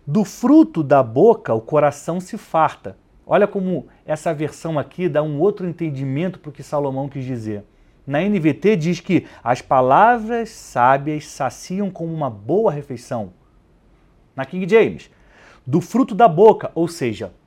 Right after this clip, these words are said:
do que você fala, o coração se farta.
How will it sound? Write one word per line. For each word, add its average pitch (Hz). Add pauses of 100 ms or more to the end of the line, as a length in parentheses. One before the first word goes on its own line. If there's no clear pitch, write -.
(100)
do 127
que 156
você 180
fala, 139 (1300)
o 131
coração 139
se -
farta. -